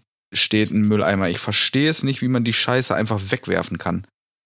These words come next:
Gerade so ein Mundschutz, bei dem man ja davon ausgehen sollte, dass er einen davor schützen soll, sich zu erkranken oder andere Leute schützen soll, sich zu erkranken, den dann irgendwo hinzuwerfen,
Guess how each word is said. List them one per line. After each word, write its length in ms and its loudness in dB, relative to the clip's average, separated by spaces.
Gerade 260 2
so 100 0
ein 80 0
Mundschutz, 380 0
bei 100 2
dem 140 2
man 80 2
ja 100 2
davon 300 0
ausgehen 580 0
sollte, 360 0
dass 180 0
er 180 0
einen 260 0
davor 280 -2
schützen 500 0
soll, 220 0
sich 160 -4
zu 140 -2
erkranken 680 -2
oder 220 2
andere 320 2
Leute 300 2
schützen 360 0
soll, 160 2
sich 140 -8
zu 100 0
erkranken, 560 -4
den 220 4
dann 100 2
irgendwo 220 2
hinzuwerfen, 580 0